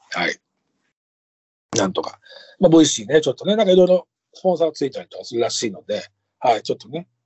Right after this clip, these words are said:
どうなるかわかんないですけどね。はい、ちょっと、あの、Twitterなんかで、まあ、告知はどうしてもTwitterかFacebookの二つしか僕は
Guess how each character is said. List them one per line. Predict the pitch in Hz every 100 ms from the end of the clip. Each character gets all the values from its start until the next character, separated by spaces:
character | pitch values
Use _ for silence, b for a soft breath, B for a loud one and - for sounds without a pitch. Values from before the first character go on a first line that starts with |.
| _ -
ど | 147 120
う |
な | 95
る |
か | -
わ | 95
か | 101
ん |
な | 92
い |
で |
す | -
け | -
ど |
ね。 | 175 208 _ -
は | - 104
い、 |
ち | -
ょ |
っ | 120
と、 | - _ b b b b
あ | -
の、 | - 98
Twitter | - 185 - 190
な | 180
ん | 165
か | 120
で、 | 151
ま | 180
あ、 |
告 | - 160 -
知 |
は | 208
ど | 202
う |
し | 214
て |
も | 190
Twitter | 190 185 - 185
か | 156
Facebook | 175 185 196 - 143
の | 120
二 | - -
つ | -
し | -
か | 127
僕 | -
は | 110